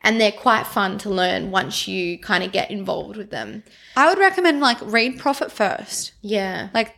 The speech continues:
Speaker 2: that has changed. I know, prob-, you know, so many people suggest this book, and for good reason.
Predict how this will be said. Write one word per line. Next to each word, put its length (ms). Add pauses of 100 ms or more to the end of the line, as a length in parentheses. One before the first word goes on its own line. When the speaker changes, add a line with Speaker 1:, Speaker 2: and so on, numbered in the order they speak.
(120)
Speaker 2:
that 260
has 400 (120)
changed. 380
I 80
know, 460
prob-, 320
you 120
know, 220
so 220
many 160
people 360
suggest 360
this 100
book, 340
and 200
for 160
good 260
reason. 460